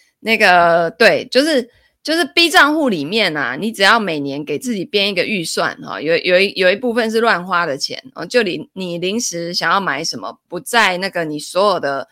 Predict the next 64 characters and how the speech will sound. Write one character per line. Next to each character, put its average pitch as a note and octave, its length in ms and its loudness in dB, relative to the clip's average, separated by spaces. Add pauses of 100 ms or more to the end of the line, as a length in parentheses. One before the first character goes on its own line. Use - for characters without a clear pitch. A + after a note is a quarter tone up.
(200)
基 A3+ 100 -4
本 F#3+ 160 -2
生 F#3+ 160 -4
活 E3 80 0
开 F3+ 200 -2
销 E3+ 200 0
里 C3 100 -2
面 C#3 280 -6
的， - 200 -14 (240)
都 G#3 140 0
可 F#3+ 220 -2
以 F3 160 0
给 B2 200 -4
自 G3 200 -6
己 D3 160 -8
一 D3+ 40 -8
个 D3+ 140 -6
这 F#3+ 100 -4
样 E3+ 120 0
的 D#3 100 -8
金 E3 340 -8
额， - 240 -8
哈。 C#3+ 240 -8
所 C#4+ 160 4
以 D4+ 160 2 (280)
有 C4 120 4
很 A#3+ 200 2
多 A3+ 120 4
人 G#3+ 180 2
说 G#3+ 560 0 (400)
记 D#4 280 4
账 A#3+ 300 2
是 B3 140 -2
为 A#3 220 2
了 D#3+ 80 2
要 G3 160 2
降 F#3+ 320 -2
低 F#3 180 -6
物 D3+ 340 -6
欲 D3 220 -6
哦， C#2+ 140 -6
我 G3 180 -2
反 F#3+ 160 0
而 D3+ 140 -4
要 F#3+ 200 0
说 E3 340 -4
违 F3+ 180 0
反 F#3 200 -2
人 D#3+ 160 -4
性 G#3+ 180 -4
的 E3+ 100 -4
做 E3+ 260 -2
法， F2+ 220 -6
它 G#3+ 160 -4
其 F3+ 180 -4
实 E3 180 -8
是 G3+ 120 -4
很 E3+ 300 -6
难 C3+ 240 -6
持 D#3 340 -4
久 E3 320 -8
的， - 220 -16
因 A#3+ 160 -2
为 C4 200 0